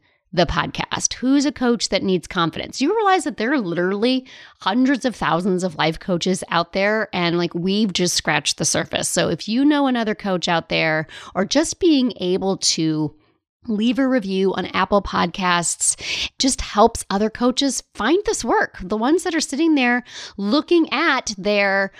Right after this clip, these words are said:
first quarter of twenty twenty-one and saying, "Well, shit, this isn't what I wanted to create."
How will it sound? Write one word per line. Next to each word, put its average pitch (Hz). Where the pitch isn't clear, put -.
first -
quarter 262
of 190
twenty 240
twenty-one 233
and 226
saying, 196
"Well, 233
shit, -
this 247
isn't 349
what 185
I 165
wanted 156
to -
create." 165